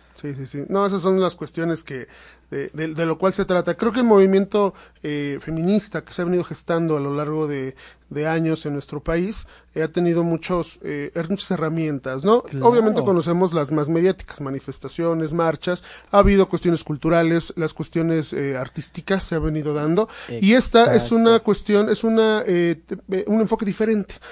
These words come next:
Speaker 1: Y yo
Speaker 2: Claro.
Speaker 1: creo que de eso se trata, ir, eh, aportando herramientas nuevas, mo-, eh, eh, modelos que nos inviten a la reflexión, ya sea, eh, por la cuestión, eh,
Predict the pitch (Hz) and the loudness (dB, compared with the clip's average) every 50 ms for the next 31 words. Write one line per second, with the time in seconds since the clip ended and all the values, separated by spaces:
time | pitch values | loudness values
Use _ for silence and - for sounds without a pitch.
0 | - - _ - - 160 180 202 226 - 240 247 - 240 196 208 220 233 214 180 | -20 -20 _ -2 0 4 6 6 6 6 6 4 6 6 6 6 6 6 4 2
1 | 175 143 180 180 180 175 - 170 170 202 202 208 - - 196 170 165 170 - - | 0 0 2 2 2 2 2 0 0 0 0 -4 -4 -4 -2 0 0 0 -2 2
2 | - - - - 151 - - 226 240 220 175 143 135 143 143 156 160 165 170 170 | 8 10 10 10 8 6 4 6 6 6 4 2 0 -2 0 0 2 4 4 6
3 | 175 180 175 185 185 175 156 175 170 170 170 170 185 190 - 180 165 - - 165 | 6 4 4 2 0 0 2 2 2 2 2 2 0 0 -2 -2 -4 -4 -4 -6
4 | 165 - - 165 160 160 160 143 156 185 202 196 180 165 170 165 - - - 165 | -6 -4 -6 -6 -4 -4 -2 0 2 2 4 4 4 2 2 0 -4 -6 -6 -4
5 | 156 156 151 151 147 - - 160 160 147 175 170 180 208 208 226 - _ _ - | -2 -2 -2 -2 -4 -4 -4 -4 -2 -2 -4 -2 0 0 0 0 -2 _ _ -6
6 | 156 135 127 135 139 - 135 131 123 - - 156 147 160 156 185 196 - - 202 | -6 -6 -6 -8 -10 -10 -10 -10 -10 -8 -6 -6 -6 -2 0 0 0 0 2 2
7 | 208 214 220 - - - - - - _ - - 156 131 - 151 147 143 139 147 | 2 2 2 -2 -8 -20 -20 -20 -20 _ -12 -10 -6 -4 -4 -4 -4 -4 -6 -8
8 | 156 - - 175 170 175 170 170 170 165 - - 170 160 | -10 -6 -4 0 2 2 2 2 2 0 -4 -6 -10 -8